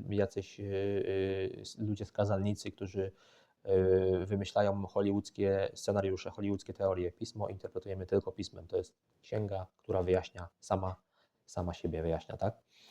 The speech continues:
Tylko trzeba szperać, tylko trzeba czytać ją. E, <clears throat> zabijmy go, tak?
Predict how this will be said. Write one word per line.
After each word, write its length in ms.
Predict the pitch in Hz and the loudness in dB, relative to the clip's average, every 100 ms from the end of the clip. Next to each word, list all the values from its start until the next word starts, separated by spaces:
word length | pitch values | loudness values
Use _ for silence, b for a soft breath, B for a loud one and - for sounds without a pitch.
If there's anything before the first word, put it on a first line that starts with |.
| B B B B B B B _ _ | B B B B B B B _ _
Tylko 200 | - 113 | 2 4
trzeba 520 | 127 117 107 101 - - _ _ | 6 8 8 8 2 -12 _ _
szperać, 480 | _ - 92 82 - - _ _ | _ 6 6 6 0 -18 _ _
tylko 160 | - | -12
trzeba 260 | - - 82 | -4 -2 -2
czytać 460 | - 90 85 - _ _ _ _ | 0 -2 -2 -6 _ _ _ _
ją. 200 | - - - _ _ _ _ _ _ _ _ _ - - | -10 -10 -10 _ _ _ _ _ _ _ _ _ -16 2
E, 560 | 104 98 92 95 92 92 - - - | 6 8 10 10 8 6 0 2 6
<clears throat> 420 | 98 - 127 95 92 | 6 6 4 2 4
zabijmy 440 | 101 95 98 80 | 6 6 4 4
go, 100 | 80 | 4
tak? 280 | 80 120 | 8 8